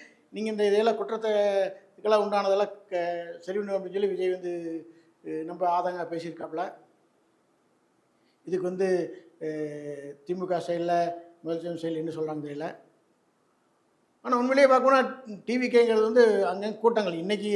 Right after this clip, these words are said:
அதை வந்து நேத்தே அறிவிச்சிருந்தாங்க அப்படின்னா இன்னைக்கு மிகப்பெரிய கூட்டம் அங்க இதா இருக்கு.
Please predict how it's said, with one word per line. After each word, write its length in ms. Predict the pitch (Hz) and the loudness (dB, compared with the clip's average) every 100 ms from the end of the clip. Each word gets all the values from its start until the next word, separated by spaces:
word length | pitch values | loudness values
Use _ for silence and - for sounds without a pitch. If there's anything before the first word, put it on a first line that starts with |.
| 196 - - - | 4 4 -6 -6
அதை 240 | 180 190 196 | 0 2 2
வந்து 200 | 226 220 | 0 2
நேத்தே 460 | 233 233 247 247 | 2 8 10 10
அறிவிச்சிருந்தாங்க 680 | 220 214 233 233 220 226 226 | 8 6 4 0 4 4 4
அப்படின்னா 340 | 208 208 220 | 0 0 0
இன்னைக்கு 380 | 240 220 202 196 | 0 0 0 -2
மிகப்பெரிய 480 | 190 180 208 226 226 | -2 -2 2 2 2
கூட்டம் 600 | 208 208 208 196 185 185 _ _ _ _ _ _ - | -2 -2 -6 -10 -12 -18 _ _ _ _ _ _ -14
அங்க 260 | 185 190 | -6 0
இதா 160 | 190 190 | 4 4
இருக்கு. 240 | 185 269 | 2 -4